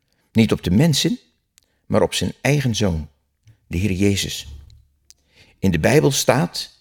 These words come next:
in één Johannes vier, vers negen en tien, "Hierin is Gods liefde geopenbaard. God heeft zijn enige zoon in de wereld gezonden, opdat we door hem zouden leven."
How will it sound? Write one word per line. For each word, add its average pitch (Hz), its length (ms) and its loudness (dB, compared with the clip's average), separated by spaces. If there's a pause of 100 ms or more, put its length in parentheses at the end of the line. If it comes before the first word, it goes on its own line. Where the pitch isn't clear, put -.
in 98 160 -6
één 107 180 4
Johannes 92 440 0
vier, 135 320 -4
vers 76 220 -4
negen 101 360 0
en 76 200 -4
tien, 143 240 -4 (920)
"Hierin 143 680 2
is - 300 -4
Gods - 400 -4
liefde 117 320 -4
geopenbaard. 95 920 -4 (600)
God 123 220 2
heeft 117 260 2
zijn 90 220 0 (120)
enige 202 460 0
zoon 98 400 2
in 87 140 -2
de 85 100 -2
wereld 143 360 -2
gezonden, 156 540 -2 (680)
opdat 123 420 2
we 92 120 0
door 80 200 0
hem 135 340 0
zouden 117 320 -2
leven." 85 380 -6